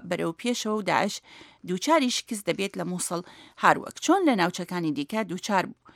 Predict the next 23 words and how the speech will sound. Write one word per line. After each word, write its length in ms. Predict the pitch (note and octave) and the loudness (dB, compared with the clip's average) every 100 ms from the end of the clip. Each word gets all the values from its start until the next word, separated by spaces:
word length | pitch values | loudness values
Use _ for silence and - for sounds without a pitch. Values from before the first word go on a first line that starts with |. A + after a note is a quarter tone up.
| - - - - | -20 -20 -10 4
جەختی 280 | A#3+ - A#3 | 4 4 4
لەوەش 220 | G3 B3+ - | 4 4 0
کرد 160 | D4 | 0
داعش 260 | A#3 A3 C4 G#3 | 6 6 6 2
لە 40 | A3+ | 0
شوێنی 240 | A#3 G#3 | 0 0
دانیشتوان 400 | F#3+ F#3+ - A#3+ A#3+ A#3 | 0 -2 0 2 4 6
ناهێڵن 480 | C4+ D#4+ D#4 D#4+ E4+ - - - - | 6 6 6 4 2 -4 -20 -20 -4
تێک 160 | A#3 A3+ A#3 | 0 2 0
دەشکێنن 500 | B3 - B3 A#3+ A#3 F3+ | 0 -2 0 2 0 4
بە 100 | D3+ F3 | 2 2
شێوەیەک 380 | - F3 G3 G3 | -2 -2 -2 -4
کە 60 | F#3 F3+ | -4 -6
نەتوانن 400 | F3+ F#3 F3 G3 | -2 -2 0 0
هێرشی 280 | D#3+ - F#3 | -2 -6 -10
تیرۆریستی 400 | E3 C#3+ D#3+ - | -6 -6 -6 -8
جر 120 | F3 F3+ | -8 -6
بە 40 | - | -2
ئەمریکا 320 | D#3+ C#3+ F#3 | -2 -4 -6
و 80 | F3 | -6
دۆستانی 340 | E3 - F3+ E3+ | -6 -4 -4 -2
و 60 | F3+ | -4
هاوپەیمانانی 600 | D#3+ E3 D3+ E3+ F3+ | -4 -2 0 0 -2